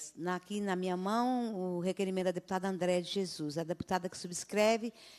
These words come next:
ela requer que seja realizada a audiência pública no município de Belo Horizonte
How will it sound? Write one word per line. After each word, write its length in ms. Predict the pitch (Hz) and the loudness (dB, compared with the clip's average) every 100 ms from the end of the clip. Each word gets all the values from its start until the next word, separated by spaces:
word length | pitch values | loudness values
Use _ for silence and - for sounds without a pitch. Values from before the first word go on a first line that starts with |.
| - | -4
ela 160 | 196 | 0
requer 280 | 208 214 220 | 4 6 4
que 80 | - | 4
seja 200 | 233 220 | 2 4
realizada 440 | 226 226 226 214 | 4 2 2 4
a 60 | 214 | 4
audiência 340 | 208 220 208 | 4 0 -2
pública 520 | 190 - 240 202 190 196 | -4 -2 -2 0 0 0
no 100 | 190 | 0
município 340 | 196 - 208 | 0 -2 -4
de 80 | 185 | 0
Belo 260 | 165 226 | 4 4
Horizonte 840 | 233 220 175 202 226 254 - - | 4 2 2 2 2 2 0 -2